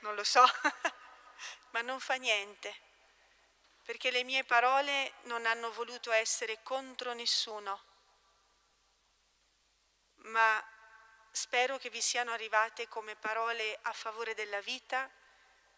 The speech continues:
come qualcuno che nella propria povertà però ama così tanto la Chiesa da non poter sopportare di rimanere lì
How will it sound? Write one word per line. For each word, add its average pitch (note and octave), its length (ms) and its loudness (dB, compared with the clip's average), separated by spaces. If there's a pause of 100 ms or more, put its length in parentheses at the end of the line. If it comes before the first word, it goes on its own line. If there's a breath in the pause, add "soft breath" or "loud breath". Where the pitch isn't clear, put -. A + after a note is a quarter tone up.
(500)
come A3+ 300 -6
qualcuno A#3+ 600 -4
che G#3 360 -4 (520)
nella A3 280 -4
propria A#3 380 -2
povertà A3+ 760 -2 (180)
però A3+ 320 0 (120)
ama B3 500 6 (420)
così A3+ 420 -4
tanto B3 520 4
la G#3 200 -4
Chiesa A3+ 680 -4 (1600)
da A3+ 240 0
non A#3+ 280 2
poter B3 420 -2
sopportare A3 1120 -2 (460)
di A3 180 -14
rimanere A3 640 -6
lì A#3+ 280 -12